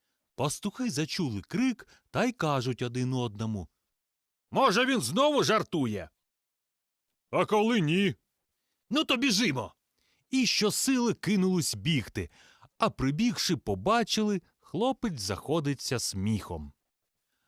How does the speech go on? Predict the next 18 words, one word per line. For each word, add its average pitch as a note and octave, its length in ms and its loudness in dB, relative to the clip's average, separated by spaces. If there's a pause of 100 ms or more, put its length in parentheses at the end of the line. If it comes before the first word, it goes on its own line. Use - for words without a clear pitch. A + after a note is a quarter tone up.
(200)
Пастухи F3+ 580 2
розгнівалися E3 960 2
не D3+ 160 2
на G#3+ 120 2
жарт, G#2+ 460 0 (360)
але B3+ 360 2
нічого E3+ 480 2
не C3+ 140 2
сказали G#3+ 720 0 (100)
і F3+ 140 2
мовчки G3 680 0
повернулися C#3+ 840 0
до A2 160 -4
своїх F#2+ 460 -4
овець. F#2+ 480 -4 (760)
Минув G3 520 2
якийсь D#3 520 0
час. - 640 -2